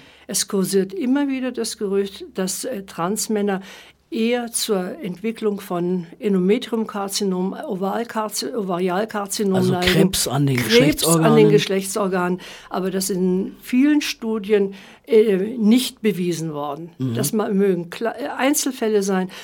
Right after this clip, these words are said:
Speaker 1: aber es ist jetzt nicht indiziert, nach kurzer Zeit eine Entfernung der Eierstöcke und der Gebärmutter vorzunehmen. Man kann durchaus Testosteron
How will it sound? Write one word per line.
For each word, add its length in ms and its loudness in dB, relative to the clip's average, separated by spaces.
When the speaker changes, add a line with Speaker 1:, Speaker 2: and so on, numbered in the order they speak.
Speaker 1:
aber 200 -2
es 140 -2
ist 140 -4
jetzt 280 0
nicht 300 2
indiziert, 760 -2
nach 260 -2
kurzer 480 -4
Zeit 420 -4
eine 460 2
Entfernung 760 0
der 220 -6
Eierstöcke 600 -6
und 200 -4
der 80 -4
Gebärmutter 560 -4
vorzunehmen. 760 -8
Man 160 -4
kann 260 -4
durchaus 520 -2
Testosteron 720 -6